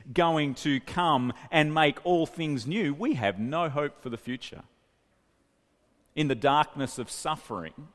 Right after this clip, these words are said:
if that this is all there is to life, we will fall into despair. A wrong response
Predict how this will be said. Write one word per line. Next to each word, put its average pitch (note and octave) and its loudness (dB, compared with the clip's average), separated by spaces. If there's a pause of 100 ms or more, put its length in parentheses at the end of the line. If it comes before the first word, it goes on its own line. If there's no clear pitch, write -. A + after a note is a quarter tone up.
(1000)
if C#3 0
that C#3 4
this E3 2
is A#2 -4
all D3 -2
there A#2+ 2
is D3 -4
to - -6
life, A2 -4 (840)
we C#3+ -4
will C#3 -4
fall C3 -2
into B2+ -6
despair. A2+ -8 (1700)
A A2+ -10
wrong C#3 -4
response - -6